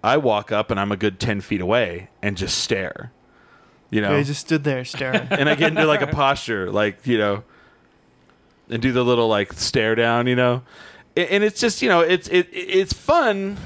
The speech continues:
Speaker 1: because it is. It just is.
Speaker 2: Yeah, it's like you said, people,
Speaker 1: Yeah.
Speaker 2: some people that, like, finally, like, you can figure it out. You know, you
Speaker 1: Mm-hmm.
Speaker 2: see,
Speaker 1: Yeah.
Speaker 2: Billy's always posting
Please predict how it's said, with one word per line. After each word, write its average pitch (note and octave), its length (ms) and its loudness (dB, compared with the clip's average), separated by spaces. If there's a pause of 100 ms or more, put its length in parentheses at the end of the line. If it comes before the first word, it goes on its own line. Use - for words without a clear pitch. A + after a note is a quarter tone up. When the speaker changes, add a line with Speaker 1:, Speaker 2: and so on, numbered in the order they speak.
(520)
Speaker 1:
because G3+ 300 0
it A#3+ 100 -2
is. E3+ 360 2
It - 20 -6
just A3 200 -2
is. C#3 460 -2
Speaker 2:
Yeah, D3+ 280 0
it's C#3+ 140 -4
like F3+ 100 4
you F3+ 80 2
said, D3+ 220 0
people, F#3+ 340 -2
Speaker 1:
Yeah. D3+ 380 -4
Speaker 2:
some A3 160 -2
people G#3+ 260 0
that, D#3+ 120 2
like, D3 160 0
finally, D#3 340 2
like, C#3 160 2 (960)
you A3 220 0
can B3+ 220 -6
figure F3 340 0
it B2+ 60 0
out. B2+ 380 2
You D3 80 -4
know, D3 60 2 (160)
you F#3 40 4
Speaker 1:
Mm-hmm. - 20 2
Speaker 2:
see, C#3+ 240 0 (560)
Speaker 1:
Yeah. C#3 80 2
Speaker 2:
Billy's F#3+ 280 4
always E3+ 340 4
posting E3 480 -2